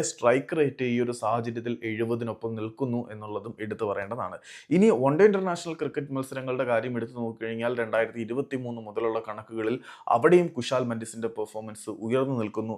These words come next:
എന്നത് പ്രത്യേകം എടുത്തു പറയണം. അൻപത്തിയൊന്ന് മത്സരങ്ങളിൽ നിന്നും രണ്ടായിരം റൺസാണ് കുശാൽ മെൻഡിസ് അടിച്ചുകൂട്ടിയത്. അദ്ദേഹത്തിൻ്റെ ആവറേജ് വന്നിട്ട് നാൽപത്തിയഞ്ച് പോയിന്റ് നാല് അഞ്ചാണ്. സ്ട്രൈക്ക് റേറ്റ് തൊണ്ണൂറ്റിനാല് പോയിന്റ് ആറ് ഒൻപത് എന്ന ഹ്യൂമംഗസ് റേറ്റും അവിടെയുണ്ട്. അദ്ദേഹം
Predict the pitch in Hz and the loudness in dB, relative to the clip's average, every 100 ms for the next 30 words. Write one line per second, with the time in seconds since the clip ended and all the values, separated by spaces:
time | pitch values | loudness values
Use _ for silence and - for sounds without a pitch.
0 | 110 110 110 - - - 135 117 - 117 | -4 -4 -6 -6 -6 0 2 2 -2 -6
1 | 123 135 110 104 95 - - 120 151 185 | -2 0 2 0 -8 -18 -2 0 4 6
2 | 196 185 175 143 156 151 151 147 139 135 | 6 4 2 0 0 2 2 2 0 -2
3 | 120 110 117 135 147 135 117 113 117 110 | 0 0 4 4 4 0 -4 -4 -4 -4
4 | 104 104 117 113 107 107 104 - 107 117 | -8 2 4 4 -2 -6 -6 -2 0 0
5 | 123 110 104 110 139 - - - 120 147 | -2 -2 -2 4 4 4 -12 2 10 12
6 | 175 165 160 123 123 127 143 139 123 123 | 12 8 8 8 8 8 4 2 -2 -2
7 | 135 120 110 127 147 147 131 127 120 110 | -4 0 -2 -2 -4 -2 0 -2 -2 -6
8 | 110 117 104 101 113 107 104 98 95 - | -2 -2 2 4 4 2 2 0 0 -12
9 | - 110 113 117 131 135 - 120 120 143 | 0 2 2 0 -2 -2 -4 0 2 0
10 | 156 165 143 123 131 160 175 135 131 123 | -2 0 2 6 8 8 6 2 0 4
11 | 135 139 - - 101 117 131 143 117 117 | 2 2 -10 0 6 10 10 10 6 2
12 | 120 120 110 110 113 110 113 139 147 143 | 2 2 -2 -6 -10 -8 -6 -4 -4 -6
13 | - _ _ _ - 107 113 120 117 117 | -12 _ _ _ -4 -4 -2 -2 -2 -2
14 | - 110 117 92 90 - - - 110 131 | -2 2 2 0 -4 -4 -8 -4 0 4
15 | 135 | 4